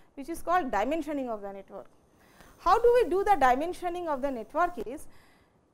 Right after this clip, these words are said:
it is heavily dependent on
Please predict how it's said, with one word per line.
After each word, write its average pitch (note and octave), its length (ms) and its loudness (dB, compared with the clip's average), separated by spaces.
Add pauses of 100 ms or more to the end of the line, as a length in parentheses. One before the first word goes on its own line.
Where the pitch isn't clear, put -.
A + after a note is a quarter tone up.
(280)
it A3+ 160 -8
is A4 140 6
heavily F#4+ 500 4
dependent D#4 800 -2 (260)
on C4 420 0